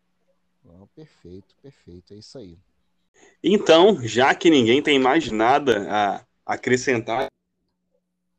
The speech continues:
Speaker 2: já quase uma hora de programa, né? Só nos resta os salves e considerações finais do meu querido amigo Rodrigo Soares. Gostou do programa, meu querido?
Speaker 1: Ah, maravilha, como sempre, né?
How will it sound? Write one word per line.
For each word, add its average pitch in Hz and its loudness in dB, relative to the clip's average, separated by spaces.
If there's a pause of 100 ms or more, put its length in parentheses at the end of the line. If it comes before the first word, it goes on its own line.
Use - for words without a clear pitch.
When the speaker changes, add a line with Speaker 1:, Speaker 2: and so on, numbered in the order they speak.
(160)
Speaker 2:
já 117 -2
quase 123 0
uma 123 2
hora 107 2
de 110 -8
programa, 104 -4
né? 113 -4 (300)
Só 185 -2
nos 139 0
resta 135 -2 (200)
os 165 -2
salves 170 -4
e 156 2
considerações 170 0
finais 127 0
do 127 -2
meu 131 4
querido 131 -2
amigo 127 0 (320)
Rodrigo 123 0
Soares. 98 -6
Gostou 139 2
do 151 0
programa, 131 2
meu 120 0
querido? 98 -8 (1160)
Speaker 1:
Ah, 92 -12
maravilha, 98 -10
como 87 -16
sempre, 95 -14
né? 98 -12